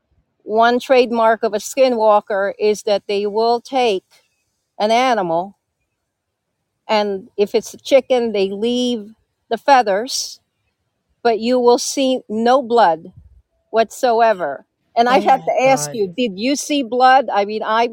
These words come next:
Speaker 1: I'm assuming there was none 'cause I saw
Speaker 2: No,
Speaker 1: nothing. You
Speaker 2: there was
Speaker 1: didn't.
Speaker 2: none. No.
Speaker 1: There was none. There's no beak, no eyes, no
Speaker 2: Nothing.
Speaker 1: entrails.
Speaker 2: No,
Speaker 1: Okay.
Speaker 2: nothing.
Speaker 1: Okay, so if this was a Bigfoot,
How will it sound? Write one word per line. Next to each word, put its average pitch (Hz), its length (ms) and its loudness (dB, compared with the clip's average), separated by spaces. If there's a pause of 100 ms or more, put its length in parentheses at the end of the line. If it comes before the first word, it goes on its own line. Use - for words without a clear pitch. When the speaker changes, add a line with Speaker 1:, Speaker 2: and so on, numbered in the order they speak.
(100)
Speaker 1:
I'm 254 180 -6
assuming 262 500 -2
there 196 160 -2
was 190 220 -8
none 214 340 -2 (300)
'cause 247 160 -4
I 220 120 0
saw 165 220 2
Speaker 2:
No, - 60 -2
Speaker 1:
nothing. 262 500 -6 (480)
You 214 120 -2
Speaker 2:
there 175 100 0
was 180 160 -2
Speaker 1:
didn't. 165 140 -10
Speaker 2:
none. 170 400 -6 (300)
No. 165 320 -4
Speaker 1:
There 196 100 -6
was 214 180 -6
none. 196 320 -4 (100)
There's 214 280 0
no 226 200 2
beak, 254 520 -2 (120)
no 196 280 2
eyes, 240 600 2
no 240 200 2
Speaker 2:
Nothing. 220 100 -4
Speaker 1:
entrails. 170 600 -4 (340)
Speaker 2:
No, 185 380 2
Speaker 1:
Okay. 175 40 -10
Speaker 2:
nothing. 170 680 -10 (440)
Speaker 1:
Okay, 220 380 0
so 240 260 0
if 254 260 2
this 311 300 0
was 320 280 2
a 277 80 2
Bigfoot, 247 640 -2